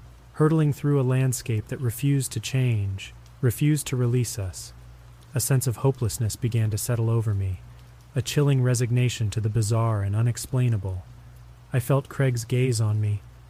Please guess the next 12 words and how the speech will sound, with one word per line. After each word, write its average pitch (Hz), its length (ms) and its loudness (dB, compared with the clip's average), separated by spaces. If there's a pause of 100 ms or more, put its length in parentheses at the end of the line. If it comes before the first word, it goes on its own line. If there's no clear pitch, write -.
(120)
searching 123 440 0
for 120 160 -2
reassurance, 117 880 0 (340)
for 117 160 0
a 113 60 0
plan. 117 520 0 (840)
But 127 100 0
I 123 60 4
had 123 160 2
nothing 127 300 2
to 127 120 -2
offer, 117 520 -4